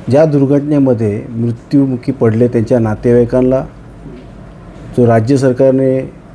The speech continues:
निधी जाहीर केला पाच लाखांचा, तो निधी एका माजी आमदाराच्या वाढदिवसानिमित्त त्या दिवशी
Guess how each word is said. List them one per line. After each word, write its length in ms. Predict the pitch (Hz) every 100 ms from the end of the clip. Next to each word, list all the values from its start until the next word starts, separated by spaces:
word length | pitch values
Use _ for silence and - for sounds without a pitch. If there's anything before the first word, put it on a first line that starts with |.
| - -
निधी 240 | 120 127 170
जाहीर 260 | 143 123
केला 280 | 117 113 98 98 - - - - - - -
पाच 240 | 117 117 123
लाखांचा, 480 | 107 107 95 - 95 - - - - - - - -
तो 100 | 170
निधी 420 | 156 123 117 120 107
एका 440 | 120 139 143 151 165 - - - - -
माजी 420 | 120 117 120 123 151
आमदाराच्या 520 | 135 127 131 131 151
वाढदिवसानिमित्त 1080 | 120 110 110 131 131 165 160 165 170 - 131 107 - - - - - - - -
त्या 180 | 135
दिवशी 560 | 131 123 117 - 190 214